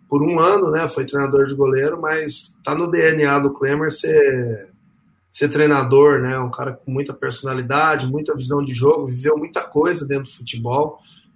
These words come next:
Então, ali como treinador de goleiro, s-, caso continuasse, seria muito pequeno dentro que o Klemer representa no futebol aí, com todo o seu nome e sua história.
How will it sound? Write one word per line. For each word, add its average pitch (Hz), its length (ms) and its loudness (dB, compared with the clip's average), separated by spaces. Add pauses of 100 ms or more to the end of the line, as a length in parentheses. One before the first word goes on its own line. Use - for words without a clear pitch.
(260)
Então, 135 180 -8
ali 135 180 -4
como 147 180 -6
treinador 143 380 2
de 135 80 -4
goleiro, 135 840 4
s-, - 520 -16
caso 156 420 0 (260)
continuasse, 147 680 0
seria 180 200 0
muito 175 240 -6
pequeno 147 480 -2 (180)
dentro 135 260 -4
que 127 420 -4 (480)
o - 40 -20
Klemer 131 280 0
representa 131 640 2
no 127 100 -4
futebol 123 540 -4
aí, 120 180 -2
com 139 140 -8
todo 131 160 -4
o 127 40 -10
seu 139 180 -2
nome 127 240 -2
e 127 40 -4
sua 143 160 -6
história. 110 480 -8